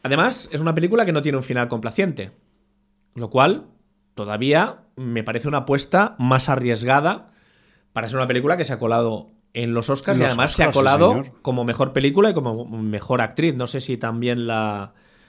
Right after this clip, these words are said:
Speaker 1: la Emerald Fennell tenía alguna, alguna candidatura por dirección o guión, no, lo ignoro, lo siento.
Speaker 2: Te lo, te lo voy a mirar ahora mientras
Speaker 1: Pero,
Speaker 2: tú comentas.
Speaker 1: pero, bueno, pues es una película, oye, que se ha colado en los Oscars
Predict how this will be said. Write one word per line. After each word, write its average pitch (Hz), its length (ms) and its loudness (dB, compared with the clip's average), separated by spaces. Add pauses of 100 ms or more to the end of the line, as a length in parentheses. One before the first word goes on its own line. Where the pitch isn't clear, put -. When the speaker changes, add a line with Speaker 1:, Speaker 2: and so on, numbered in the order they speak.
(160)
Speaker 1:
la 107 380 -2
Emerald 120 260 -2
Fennell 123 220 -2
tenía 113 320 -2
alguna, 107 640 -4
alguna 107 880 -6 (760)
candidatura 123 680 0
por 117 120 -2
dirección 113 360 -4
o 113 60 -2
guión, 123 220 0
no, 113 160 -4
lo 110 320 -4
ignoro, 117 320 -6
lo 113 120 -8
siento. 120 240 -4
Speaker 2:
Te - 20 2
lo, 147 200 0
te 120 120 -6
lo 113 100 -2
voy 123 120 -2
a 117 80 -4
mirar 101 280 -6
ahora 87 220 -12
mientras 101 240 0
Speaker 1:
Pero, 131 140 6
Speaker 2:
tú 123 60 8 (180)
comentas. 110 220 2
Speaker 1:
pero, 113 540 0
bueno, 110 320 -4
pues 101 180 -10
es 110 140 -6
una 110 420 0
película, 127 460 0
oye, 135 200 -2
que 98 140 -10
se - 120 -6
ha 107 40 -4
colado 120 260 2
en 127 60 0
los 131 120 2
Oscars 214 420 2